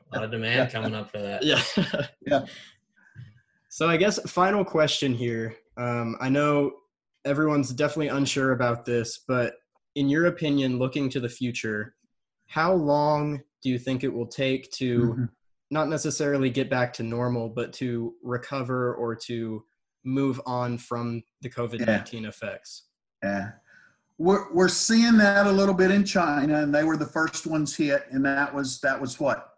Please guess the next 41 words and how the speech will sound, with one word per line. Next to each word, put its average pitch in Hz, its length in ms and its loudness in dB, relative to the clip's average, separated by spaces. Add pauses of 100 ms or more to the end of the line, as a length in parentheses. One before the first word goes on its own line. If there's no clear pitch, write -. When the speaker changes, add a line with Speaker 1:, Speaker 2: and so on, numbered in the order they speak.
(100)
Speaker 2:
two 147 840 4
months 135 320 0
ago, 117 180 0
what 135 160 0
I 127 60 2
said, 123 240 -4
January 135 480 0
sixth, - 580 -6
and, 135 160 0
you 143 60 2
know, 127 140 2
maybe 139 300 0
it - 20 -2
was, 127 260 -4
it 131 300 -4
was 127 140 -2
in 127 120 2
December 123 540 0
starting 123 420 0
to 113 80 2
happen, 120 340 0
but, 117 120 -2 (260)
but 147 140 -2
the 156 80 4
disruption 170 760 4
really 131 240 4
started 123 480 2
happening 120 420 2
about 110 220 0
the - 160 -16
first 117 280 -8
of 98 100 -14
February. 101 520 -6 (500)
And 135 160 2
so 156 220 6
that 185 340 6
disruption 170 760 4
here, 147 540 0
forty-five 156 640 2
days 131 280 0
later, 123 520 0